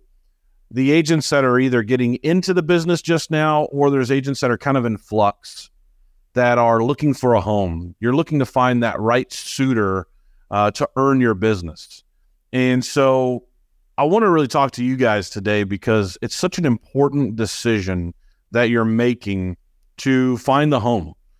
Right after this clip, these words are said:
to find a place where you can throw your roots down and grow your business. There's a lot of agents that historically, as we found here at Equita, that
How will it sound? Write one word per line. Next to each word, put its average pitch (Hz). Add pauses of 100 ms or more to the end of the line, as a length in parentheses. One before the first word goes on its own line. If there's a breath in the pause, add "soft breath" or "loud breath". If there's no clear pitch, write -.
(180)
to 120
find 151
a 151
place 135
where 135
you 127
can 113
throw 135
your 135
roots 123
down 113 (180)
and 127
grow 127
your 110
business. 95 (560)
There's 117
a 117
lot 131
of 135
agents 127
that 113
historically, 117 (240)
as 98
we 123
found 107
here 104
at 107
Equita, 101
that 104